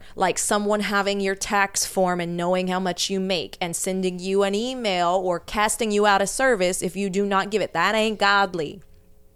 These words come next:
If you're gonna feel guilty because the, the,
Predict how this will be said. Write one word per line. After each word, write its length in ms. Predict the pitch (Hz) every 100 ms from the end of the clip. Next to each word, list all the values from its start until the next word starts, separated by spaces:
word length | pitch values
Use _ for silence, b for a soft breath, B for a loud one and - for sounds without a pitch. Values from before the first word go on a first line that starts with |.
| - - - B B B -
If 340 | 214 202 - B B
you're 160 | 202
gonna 220 | 214 240 233
feel 240 | 220 208
guilty 720 | 165 196 214 214 226 196 190 B B
because 600 | 208 196 220 196 190 - - b - 185
the, 200 | 196 190
the, 180 | 190